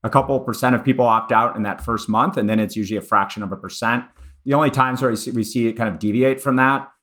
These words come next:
is if it's a high consideration purchase. Let's say you're buying a mattress and that's all the company sells.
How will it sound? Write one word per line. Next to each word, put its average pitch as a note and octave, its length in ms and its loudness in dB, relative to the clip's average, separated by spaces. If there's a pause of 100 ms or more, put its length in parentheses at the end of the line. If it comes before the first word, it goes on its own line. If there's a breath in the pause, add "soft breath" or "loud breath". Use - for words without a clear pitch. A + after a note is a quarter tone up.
is G#2 80 -4
if B2 80 2
it's A2+ 80 0
a A#2+ 60 4
high A#2 200 2
consideration A2 560 0
purchase. G#2 440 -2
Let's G#2+ 160 -4
say C3 60 2
you're B2+ 120 4
buying A2 260 4
a G2+ 40 0
mattress G#2+ 580 0
and G#2 60 -6
that's G2+ 140 -4
all G#2 140 2
the G2+ 60 2
company G#2 320 -2
sells. G#2 520 0